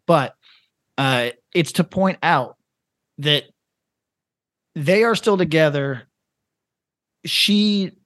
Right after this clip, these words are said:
was, is, depending on your mileage, a beautiful woman.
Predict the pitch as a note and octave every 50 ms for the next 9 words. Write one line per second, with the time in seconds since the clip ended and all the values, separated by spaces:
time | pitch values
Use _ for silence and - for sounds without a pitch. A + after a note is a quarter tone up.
0 | _ _ _ _ - G#2+ A#2+ C#3 D3+ D3+ D#3+ F3 F3+ F3+ F3 F3+ F3+ F3+ E3 D3+
1 | - - - E3 D#3+ E3+ E3+ D#3 D3 D3+ - D#3 D#3+ D#3+ D#3 D#3 D#3 D3 D3 D3
2 | C#3+ D3 D3+ D3 C#3+ C#3+ D3 - - _ _ _ _ _ _ _ _ _ _ _
3 | _ _ _ _ _ _ F3 D#3+ C3 F3 F3+ E3+ - D#3+ D#3 D3 C3+ A2 F#2 -